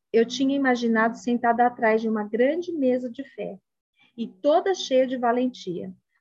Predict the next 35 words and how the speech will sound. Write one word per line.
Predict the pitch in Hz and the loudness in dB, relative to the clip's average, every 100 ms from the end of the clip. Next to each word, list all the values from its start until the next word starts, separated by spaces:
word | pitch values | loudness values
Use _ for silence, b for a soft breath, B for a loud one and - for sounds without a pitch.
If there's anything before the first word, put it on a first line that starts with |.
| - | -2
mostrando | 220 220 - 240 269 | 0 0 0 2 4
a | 254 | 4
ela | 208 196 220 | 6 4 4
o | 254 | 2
meu | 240 220 | 0 0
trabalho | 208 185 185 208 269 311 | -2 0 0 2 0 -6
e | - 233 | -2 0
exigindo | 233 233 208 208 247 269 208 - | 0 -4 -6 -4 -2 0 -2 0
uma | 220 226 | 0 0
explicação | - 302 - 392 392 - 233 | -2 -10 -4 -4 -4 -2 0
para | 240 254 | 0 0
minha | 247 254 | 0 0
nota | 240 233 254 | -2 -2 -4
baixa. | 220 - - - - _ _ _ _ _ _ _ - | -6 -8 -10 -18 -20 _ _ _ _ _ _ _ -2
Depois | 202 202 254 311 | 0 4 4 2
que | - | 2
ela | 349 302 | -2 -2
se | - | -4
sentou | - 254 247 185 - | -4 -2 2 0 0
ao | 208 277 | 0 2
meu | 262 | 2
lado, | 196 196 208 180 165 _ _ _ | 2 2 0 -2 -10 _ _ _
coloquei | - 208 208 262 | -2 -2 0 -2
o | 277 | -2
trabalho | 277 226 196 190 | -2 0 0 -2
sobre | - 240 285 | -4 -2 0
a | |
mesa, | 285 196 190 254 339 _ _ _ _ _ - | 0 0 0 -4 -12 _ _ _ _ _ -4
então | 220 214 226 | -2 2 2
a | 240 | 2
professora | 254 247 240 247 262 | 0 -4 -4 0 0
disse, | 208 175 - _ _ _ _ _ _ | -2 -12 -18 _ _ _ _ _ _
"Estou | - 214 - 262 | -10 -4 -2 -2
feliz, | 262 311 262 240 254 - _ _ _ _ _ _ | 0 -2 0 -2 -4 -10 _ _ _ _ _ _
por-, | 226 - | -10 -10